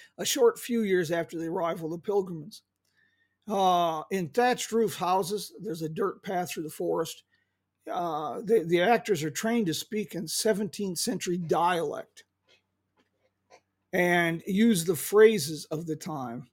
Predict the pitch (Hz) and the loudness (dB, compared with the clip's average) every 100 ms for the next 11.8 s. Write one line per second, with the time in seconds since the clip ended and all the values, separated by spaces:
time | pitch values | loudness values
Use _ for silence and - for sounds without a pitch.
0 | _ _ _ _ _ _ 180 185 180 170 | _ _ _ _ _ _ 0 2 4 2
1 | 175 170 160 156 143 - - - - _ | 2 0 0 0 -4 -8 -14 -18 -20 _
2 | _ _ - 233 226 - 294 349 302 214 | _ _ -2 -2 -2 0 0 2 0 0
3 | - - 196 143 233 - 220 214 - _ | -4 -6 -4 -2 -2 -2 -6 -8 -10 _
4 | _ 175 208 226 202 185 185 156 - - | _ -2 -2 0 0 2 2 0 -10 -6
5 | 220 233 160 131 - - _ 208 185 196 | 2 2 2 -2 -12 -18 _ -4 0 0
6 | - 170 220 180 143 - _ _ _ _ | 0 -2 -2 0 -4 -8 _ _ _ _
7 | _ - 196 170 180 147 226 220 - 233 | _ -6 -2 0 0 6 6 6 2 2
8 | 233 - 196 165 170 208 202 165 165 170 | 2 -2 -6 -4 -2 0 -2 -4 -6 -6
9 | 160 151 143 - 214 - 208 196 190 - | -6 -8 -8 -6 -6 -4 -8 -8 -14 0
10 | 214 - 170 170 170 165 - 165 175 - | 0 0 -8 -10 -12 -12 -10 -8 -8 -12
11 | 156 156 170 160 - 214 - - | -10 -10 -10 -12 -2 -2 -2 -14